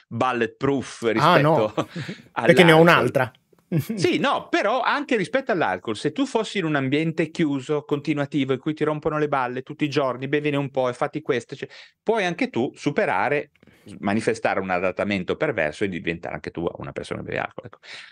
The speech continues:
Speaker 1: Il succo di tutto questo è che noi esseri umani non abbiamo bisogno di queste cose,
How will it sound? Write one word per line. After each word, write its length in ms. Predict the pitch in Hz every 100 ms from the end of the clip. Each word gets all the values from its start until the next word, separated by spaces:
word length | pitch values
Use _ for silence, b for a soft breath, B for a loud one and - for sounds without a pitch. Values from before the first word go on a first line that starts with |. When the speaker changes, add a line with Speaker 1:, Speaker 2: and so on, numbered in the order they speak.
| B _ _ _ _ _ _
Speaker 1:
Il 160 | 233 196
succo 220 | 339 285
di 80 | 180
tutto 180 | 160 -
questo 280 | 98 -
è 120 | 123 -
che 260 | 160 113
noi 280 | 107 156 185
esseri 240 | 117 151 123
umani 420 | 98 78 80 90
non 220 | 143 170
abbiamo 560 | 120 82 127 98 - -
bisogno 500 | - 101 110 143 190
di 100 | 151
queste 340 | - - - -
cose, 520 | - - - 69